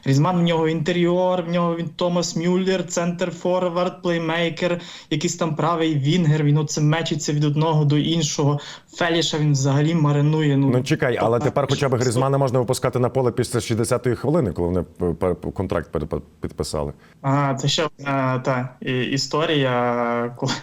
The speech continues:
Speaker 1: <laughs> коли вони його випускали на тридцять хвилин, просто щоб не платити Барсі сорок мільйонів, знаєш,
Speaker 2: Так.
Speaker 1: такий собі тиск на Барселону. От ми його вам повернемо в кінці сезону, а Лапорта там: «Мати рідна, та ви що? Який ще Грізман? У нас і так грошей немає, в нього зарплата двадцять мільйонів»,
Speaker 2: Так.
Speaker 1: знаєш.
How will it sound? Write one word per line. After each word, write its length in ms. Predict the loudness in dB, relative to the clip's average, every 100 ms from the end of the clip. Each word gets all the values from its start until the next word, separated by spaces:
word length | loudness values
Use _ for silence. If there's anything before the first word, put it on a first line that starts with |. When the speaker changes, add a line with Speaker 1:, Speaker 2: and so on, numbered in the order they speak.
| -12 -16
Speaker 1:
<laughs> 380 | -14 -4 -2 -2
коли 180 | 0 2
вони 180 | 4 4
його 140 | 2
випускали 420 | 0 -2 -2 0
на 80 | 0
тридцять 280 | 0 -2 -2
хвилин, 200 | 0 0
просто 220 | 0 -2
щоб 160 | -2 0
не 80 | 0
платити 340 | 0 -2 -2 -2
Барсі 320 | -2 -4 -4
сорок 360 | -4 -2 0
мільйонів, 400 | 2 2 2 0
знаєш, 220 | 0 -2 -4
Speaker 2:
Так. 80 |
Speaker 1:
такий 180 | -4 -2
собі 300 | -2 -2 -2
тиск 500 | -2 -2 -2 -4 -6
на 100 | -4
Барселону. 560 | -2 -2 -2 0 2 2
От 140 | 2
ми 120 | 2 2
його 140 | 2
вам 200 | 2 0
повернемо 380 | 0 2 2 0
в 60 |
кінці 260 | -2 -2 -2
сезону, 400 | -2 -2 0 0
а 20 | 0
Лапорта 380 | 0 -2 -2
там: 160 | -2 0
«Мати 460 | 0 0 -2 -2 -2
рідна, 260 | 0 0
та 80 | 0
ви 120 | -2
що? 300 | 0 -2 -4 -6 -20 -8 -6
Який 220 | 0 0
ще 160 | 2
Грізман? 400 | 2 2 2 2
У 20 | 0
нас 160 | 0
і 40 | -2
так 160 | 0
грошей 300 | 0 0 0
немає, 180 | 0 2
в 40 |
нього 100 | 0
зарплата 440 | 0 -2 -2 -4 -4
двадцять 340 | -4 -4 -4
мільйонів», 300 | -2 0 0
Speaker 2:
Так. 80 | 0
Speaker 1:
знаєш. 300 | -2 -4 -6